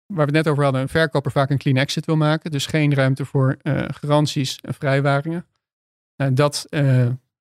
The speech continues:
kan je oplossen door dat in te prijzen in een deal. Eh, de beperkte ruimte die je, de beperkte tijd die je hebt, zou je, eh, te volle moeten benutten.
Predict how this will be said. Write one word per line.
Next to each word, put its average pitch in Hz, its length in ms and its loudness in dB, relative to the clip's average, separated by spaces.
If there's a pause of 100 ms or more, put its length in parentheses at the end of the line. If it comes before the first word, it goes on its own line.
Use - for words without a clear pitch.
(140)
kan 156 140 0
je 143 100 2
oplossen 147 580 0
door 139 120 2
dat 139 100 -2
in 160 140 0
te 143 100 -2
prijzen 135 420 0
in 127 80 2
een 120 60 0
deal. 151 280 0 (160)
Eh, - 180 -4 (840)
de 143 100 0
beperkte 156 360 0
ruimte 147 260 0
die 165 140 0
je, 143 340 0
de 160 340 -2 (140)
beperkte 151 260 -2
tijd 135 240 -2
die 190 100 0
je 156 60 2
hebt, 139 180 0
zou 135 180 0
je, 131 160 2
eh, 143 300 -2
te 139 200 -2
volle 175 200 0
moeten 151 200 0
benutten. 160 420 -2